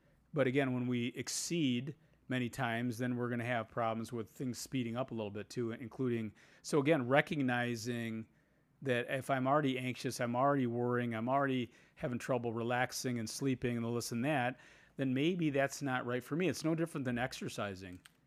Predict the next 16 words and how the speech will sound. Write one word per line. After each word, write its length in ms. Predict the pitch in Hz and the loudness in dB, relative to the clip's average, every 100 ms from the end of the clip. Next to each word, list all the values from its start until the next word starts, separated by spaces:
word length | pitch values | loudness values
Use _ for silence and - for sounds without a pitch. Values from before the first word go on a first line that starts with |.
| _ _ _ - | _ _ _ -4
You 60 | |
know, 40 | 127 | -2
some 200 | - 190 | 2 2
of 60 | |
the 60 | 156 | 0
<laughs> 120 | - | -2
people 360 | 127 - 151 123 | -4 -2 -2 2
that 100 | 165 | 2
are 180 | 127 113 - - - - | 2 0 -8 -20 -18 -4
the 100 | 151 | -4
fittest 420 | - 160 160 139 | 0 2 2 2
people 260 | 156 147 139 | 0 0 2
that 120 | 131 | 4
I 60 | 127 | 4
work 320 | 131 190 196 | 4 2 2
with, 420 | 123 113 110 | 2 2 -2